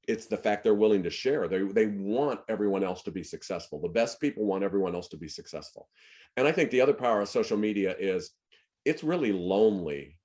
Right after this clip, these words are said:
for high achieving people. It's very lonely. And I always ask teachers, I go, "Would you like to come to work happy and perky?"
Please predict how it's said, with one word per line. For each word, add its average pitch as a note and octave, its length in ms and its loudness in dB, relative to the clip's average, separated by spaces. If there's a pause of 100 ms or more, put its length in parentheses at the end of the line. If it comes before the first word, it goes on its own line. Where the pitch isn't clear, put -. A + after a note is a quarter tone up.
for F#2 160 -2
high F#2+ 200 -2
achieving D#2+ 440 -6
people. - 400 -10
It's A2+ 140 -2
very G#2 380 0
lonely. E2 540 -4 (1080)
And A2 240 0
I A#2+ 140 0
always C3 220 2
ask A#2 180 0
teachers, A#2 300 -4
I G2+ 80 0
go, G2+ 160 2
"Would G#2 320 -4
you C#3 80 2
like C#3+ 180 0
to - 80 -18
come B2 180 -2
to A2+ 60 2
work A2 260 0
happy G2 340 -2
and E2+ 120 -6
perky?" - 400 -4